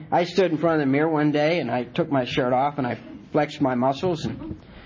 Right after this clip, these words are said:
I was about five feet one inches tall, and I weighed a hundred and thirteen pounds, and whatever else I was, I was a born killer, so, <laughs> so I went off and joined the Marine Corps, and I, and, and I didn't know anything about the Marine Corps, and,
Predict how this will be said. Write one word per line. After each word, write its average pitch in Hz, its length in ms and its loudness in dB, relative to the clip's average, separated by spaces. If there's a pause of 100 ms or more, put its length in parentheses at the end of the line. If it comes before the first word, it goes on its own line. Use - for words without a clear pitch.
I 175 120 2
was 156 60 -4
about 143 320 0
five 143 280 2
feet 139 180 0
one 139 160 2
inches 139 340 -4
tall, 147 280 2
and 156 80 0
I 135 80 2
weighed 135 220 2
a 120 60 0
hundred 139 300 0
and - 80 -14
thirteen 127 460 -2
pounds, 139 340 -2
and 120 100 -4 (220)
whatever 160 320 2
else 190 240 2
I 143 140 2
was, 135 260 0
I 127 80 2
was 131 140 0
a 131 40 2
born 139 360 0
killer, 170 340 0
so, 127 280 -2
<laughs> - 0 -
so - 2000 -2
I 220 160 4
went 196 120 0
off 202 200 0
and 180 140 0
joined 208 180 4
the 208 60 0
Marine 233 260 2
Corps, 127 300 0
and 139 100 2
I, 165 80 0
and, 190 260 0
and 202 220 2
I 269 160 2
didn't 254 180 0
know 190 140 4
anything 175 320 2
about 147 240 2
the 151 80 2
Marine 156 300 2
Corps, 190 180 2
and, 147 180 0